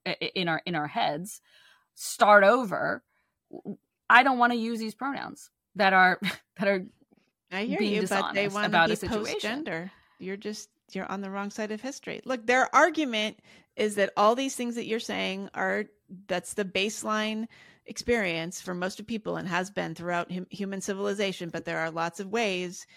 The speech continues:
Speaker 2: in which society is still backwards and we need to move past it. I mean, this is very utopian. Uh, it's, it's a way of thinking that is fundamentally academic. Like, it is a big thought experiment that has just been taken.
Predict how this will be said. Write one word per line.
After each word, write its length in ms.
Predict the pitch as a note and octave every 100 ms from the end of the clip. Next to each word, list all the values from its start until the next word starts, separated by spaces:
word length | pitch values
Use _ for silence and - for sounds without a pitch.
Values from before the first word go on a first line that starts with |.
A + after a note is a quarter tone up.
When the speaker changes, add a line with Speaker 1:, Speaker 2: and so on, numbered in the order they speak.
| _ _
Speaker 2:
in 160 | - F3
which 420 | F3 E3 - - -
society 800 | F3 - E3+ F3 F3+ F#3 G3 -
is 160 | F3 F#3+
still 300 | - F#3 F#3
backwards 560 | F#3 G3 - F3 E3
and 100 | E3+
we 100 | F3
need 180 | F3+ F#3
to 200 | G3+ G3
move 200 | G3 G#3
past 300 | - A3+ A3+
it. 80 | -
I 60 | G3
mean, 160 | A3+
this 160 | A#3+ C4
is 60 | C4+
very 200 | D4+ D#4
utopian. 920 | C4+ - C4 C4 B3+ A#3+ A3+ A3 G#3+ _ _ _ _ _ _ _
Uh, 400 | G#3+ G#3 G3+ G3 - - G3+ -
it's, 500 | - - A#3+ D#4 -
it's 120 | D#4+ F4
a 80 |
way 180 | D#4+ G4 G#4
of 60 |
thinking 340 | - E4 C#4 A3
that 120 | G3+
is 140 | G3+
fundamentally 600 | - A3 G#3 G3 F#3+ F#3
academic. 640 | - F#3 G3+ F#3 F3+ D#3 -
Like, 160 | F#3+ F3+
it 140 | A3+ -
is 240 | C#4+ C#4
a 60 | A#3+
big 280 | G3+ A#3 G#3+
thought 340 | - G#3 G#3
experiment 720 | G3+ - - E3 E3 D#3 C3+
that 100 | F#3
has 140 | F#3+ F3+
just 160 | F3+
been 140 | F#3 F3+
taken. 640 | - G#3 A3 F#3 D3+ E3